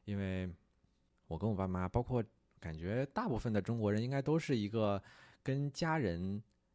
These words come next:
呃，是有上下级的这样的一种关系，就是你要尊敬长辈啊，尊老爱幼啊，是不是？就是这种观念从小就是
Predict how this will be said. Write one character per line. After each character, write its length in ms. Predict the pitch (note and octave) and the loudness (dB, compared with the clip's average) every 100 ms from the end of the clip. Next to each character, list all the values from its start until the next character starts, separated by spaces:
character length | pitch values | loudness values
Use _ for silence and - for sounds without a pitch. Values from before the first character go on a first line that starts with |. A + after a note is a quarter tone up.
| _ | _
呃， 360 | - F#2+ F#2 F#2+ | -8 -6 -4 -4
是 880 | - C3+ A#2 A2 G#2 G2 F2+ D2 - _ _ _ - | -4 -4 -2 0 0 -2 -4 -6 -10 _ _ _ -6
有 200 | F#2+ E2+ | -4 -2
上 180 | C3+ | 0
下 160 | D#3 D#3 | 2 2
级 160 | - - | 0 -4
的 120 | A2 | -2
这 100 | A#2 | -2
样 140 | E2 | -2
的 80 | D#2 | -6
一 40 | |
种 140 | D2 - | -8 -10
关 260 | - D#2+ E2+ | -8 -8 -6
系， 240 | - - _ _ _ _ - | -8 -12 _ _ _ _ -10
就 100 | F#2+ | -4
是 80 | F#2+ | -2
你 100 | E2+ | -2
要 120 | F2+ | -2
尊 220 | - D3 | -2 -2
敬 180 | C#3 A#2+ | 0 0
长 220 | G2+ - | -2 -4
辈 180 | E2 G#2+ | -4 -2
啊， 100 | F#2+ | -2
尊 240 | F#2+ C3 C3 | -2 -2 -2
老 160 | G#2 | -2
爱 220 | - A2 | -4 -2
幼 220 | A2+ B2+ G2 | 0 0 0
啊， 160 | E2 | -2
是 140 | - F2+ | -8 -12
不 40 | |
是？ 200 | - F2 | -10 -10
就 120 | F2 | -10
是 220 | F#2+ F#2+ - _ - | -6 -6 -8 _ -6
这 120 | C#3 | -4
种 140 | G#2+ D#2+ | -2 -2
观 240 | A2+ A#2+ | -2 0
念 300 | C#3+ B2 D2+ - A#2 | 0 0 -2 -6 -12
从 240 | - G2 | -6 -4
小 240 | A#2+ G2 - | -2 -2 -4
就 160 | F#2 | -10
是 460 | E2+ F#2+ E2+ D#2 | -8 -6 -4 -6